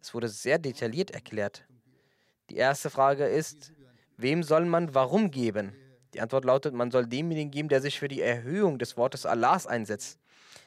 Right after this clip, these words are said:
Ein Beispiel ist dafür, wenn jemand einen Samen in die Erde legt, zum Beispiel Hirse, dann kommen daraus mehrere Ähren hervor. Dann sagt er,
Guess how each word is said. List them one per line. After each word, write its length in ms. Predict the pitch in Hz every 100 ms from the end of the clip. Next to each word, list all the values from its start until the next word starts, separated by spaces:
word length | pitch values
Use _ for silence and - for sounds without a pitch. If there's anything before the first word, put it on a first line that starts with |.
| _
Ein 160 | - 113
Beispiel 280 | 131 - 139
ist 120 | 139
dafür, 180 | 135 135
wenn 140 | 135
jemand 360 | 139 139 135 -
einen 280 | 127 127 113
Samen 460 | 117 139 165 156
in 80 | 139
die 120 | 127
Erde 300 | 120 139 160
legt, 340 | 131 113 - -
zum 160 | 113
Beispiel 300 | 117 117 -
Hirse, 480 | 117 143 - 147 165 _ _ 131 - - 123
dann 100 | 120
kommen 180 | 160
daraus 360 | 156 139 156 147
mehrere 420 | 131 151 175 160 -
Ähren 360 | 147 190 165 120
hervor. 520 | 120 - 117 101 110 _ _ 131 135 139 131 123 120 135 117 143 _ _ _ _ _ - _ 131 117 _ - -
Dann 120 | 113
sagt 300 | 117 131 -
er, 260 | 131 147